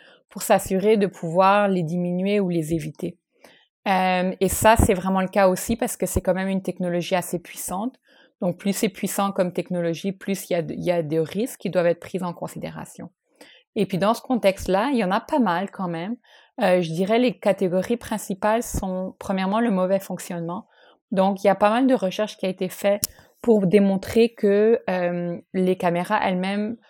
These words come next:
peuvent dysfonctionner et ça peut avoir, comme c'est un, un, une utilisation quand même assez, euh, tendue et, et importante, avec des conséquences importantes,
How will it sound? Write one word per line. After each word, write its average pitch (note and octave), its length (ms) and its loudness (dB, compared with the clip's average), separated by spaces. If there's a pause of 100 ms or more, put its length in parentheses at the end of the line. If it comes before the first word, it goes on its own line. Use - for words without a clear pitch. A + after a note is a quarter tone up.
(160)
peuvent A3 220 6
dysfonctionner G3 760 -2
et G#3 40 -4
ça G3 160 2
peut G3+ 160 2
avoir, G3 380 2
comme G3 160 0
c'est G3 140 -4
un, F3 220 -4
un, E3+ 280 -4 (320)
une F#3+ 100 2
utilisation F#3+ 640 0
quand F#3+ 120 -4
même F#3 260 -4
assez, F#3 580 -2 (460)
euh, F3+ 160 4
tendue F#3 720 4
et, F3+ 100 6 (160)
et F3+ 180 2
importante, F#3 540 -2
avec F#3+ 100 0
des E3+ 120 -2
conséquences F#3 500 -6
importantes, F#3 580 -6